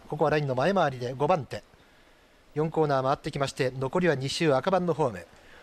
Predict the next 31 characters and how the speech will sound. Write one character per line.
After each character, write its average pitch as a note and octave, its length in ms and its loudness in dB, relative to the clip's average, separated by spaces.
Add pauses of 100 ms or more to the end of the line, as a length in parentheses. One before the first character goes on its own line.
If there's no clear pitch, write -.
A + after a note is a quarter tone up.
(160)
ド C3+ 100 2
ミ E3+ 60 0
ト G3 100 2
リ G3+ 120 2
エ F3 40 4
フ D3+ 140 -4
に D3+ 200 -2
動 F3 120 2
き F#3+ 120 0
は E3 60 4
あ C#3 40 2
り D3+ 100 -2
ま D3 60 -2
せ D3+ 120 -4
ん。 G3 100 -10 (600)
後 D3+ 160 2
方 D#3 180 0
八 C#3+ 220 -2
番 F3 160 2
手、 C#3 240 -6 (200)
こ D3+ 120 -4
の E3+ 80 2
ま D#3+ 100 4
ま D3+ 100 2
足 D3 200 0
を D#3+ 80 4
食 D3+ 160 -2
べ E3+ 80 -2
る F3 80 0
の D#3 80 0
か、 C#3 240 -2